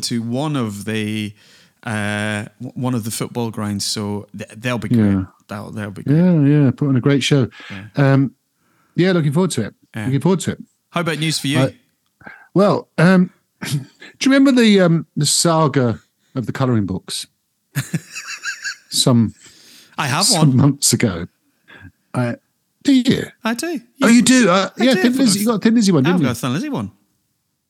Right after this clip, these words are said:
Speaker 2: Yeah, that's right. You're welcome.
Speaker 1: Thank you.
Speaker 2: Um, so <laughs> it's been, uh, there are always new colouring books coming out,
Speaker 1: Mm-hmm.
Speaker 2: but more interestingly, there's a new alphabet book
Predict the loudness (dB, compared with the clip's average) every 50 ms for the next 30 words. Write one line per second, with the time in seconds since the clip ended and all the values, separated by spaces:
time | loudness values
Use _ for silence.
0 | _ _ -16 -10 -8 -6 -4 -2 -2 -2 -4 -4 -6 -4 -2 -2 0 0 0 -2
1 | -2 -4 -6 -6 -6 _ _ -10 -10 -8 -6 -6 -8 -8 -8 -10 -12 -10 -4 0
2 | 4 4 6 6 4 2 0 _ _ -20 -16 _ -4 -2 0 0 -2 -4 -8 _
3 | -6 -6 -4 -4 -4 -4 -2 0 0 -2 -2 -6 -6 -8 -6 -4 0 0 2 2
4 | 0 -2 -4 -14 -14 -10 -6 -4 -4 -4 -4 _ _ _ -2 0 0 2 2 2
5 | 0 -2 -4 _ _ -12 -2 0 2 4 4 4 4 6 6 6 6 4 4 2
6 | 2 2 0 0 0 0 0 0 0 0 -2 -2 -4 -4 -4 -4 -4 -4 -4 -6
7 | -6 -8 -10 _ -6 -4 -4 -4 -2 -4 -4 -6 -6 -8 -10 -4 -4 -2 -2 -2
8 | -6 -6 -8 -8 -8 -10 _ _ _ _ _ _ _ _ _ _ _ _ _ _
9 | _ _ _ _ _ _ _ _ -2 0 2 4 4 4 4 2 2 0 0 0
10 | 0 -4 -4 -4 -4 -4 -4 -6 -8 -10 _ _ _ _ _ _ _ _ _ _
11 | _ _ _ _ -2 2 4 6 6 8 8 8 6 4 4 2 2 2 4 2
12 | 0 2 0 -2 -4 -4 -8 -10 -8 -6 -8 -8 -8 -10 -12 -12 -12 -12